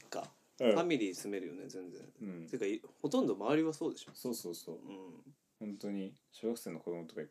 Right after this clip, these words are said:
Speaker 2: ぱいいると思う。
Speaker 1: だよね。あれはいいな。うん。
Speaker 2: エアコンないんすけどね。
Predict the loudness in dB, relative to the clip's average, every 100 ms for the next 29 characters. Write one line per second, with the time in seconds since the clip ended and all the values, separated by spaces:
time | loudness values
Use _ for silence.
0 | -6 -4 -4 -10 -8 -4 -4 -6 -14 -20
1 | -20 _ _ -10 -8 -6 -4 -4 -4 -6
2 | -12 -12 -12 -16 _ _ _ _ _ _
3 | _ _ _ _ _ _ -20 -20 -16 -12
4 | -10 -10 -12 -16 -20 _ -8 -6 0 2
5 | 2 0 -6 -10 -12 -14 -18